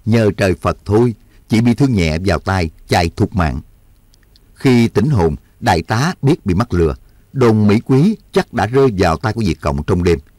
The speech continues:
Bây giờ nóc đồn đã cắm cờ sao vàng nền đỏ xanh. Máy bay khu trục hủy diệt đồn, hẳn đã hủy diệt số xác lính trú phòng. Báo cáo tuyệt mật đó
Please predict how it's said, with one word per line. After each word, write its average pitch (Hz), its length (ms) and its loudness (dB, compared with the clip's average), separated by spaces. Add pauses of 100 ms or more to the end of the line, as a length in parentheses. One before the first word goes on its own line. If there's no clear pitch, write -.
(540)
Bây 143 140 2
giờ 90 420 2
nóc - 180 -4
đồn 87 240 0 (180)
đã 117 100 -4
cắm 180 220 -2
cờ 90 340 0
sao 156 280 -4
vàng 87 300 0
nền 80 160 -2
đỏ 76 140 -4
xanh. 95 240 -4 (520)
Máy 120 180 0
bay 101 300 0
khu 156 280 2
trục 92 220 0
hủy 95 220 2
diệt 98 160 0
đồn, 82 280 0 (480)
hẳn 104 320 0
đã 120 80 0
hủy 98 280 0
diệt 87 200 2
số 117 280 2
xác 139 260 -6
lính 123 260 0
trú 160 160 2
phòng. 69 220 -4 (1080)
Báo 117 160 2
cáo 113 280 0
tuyệt - 240 -2
mật 82 160 -6
đó 104 280 0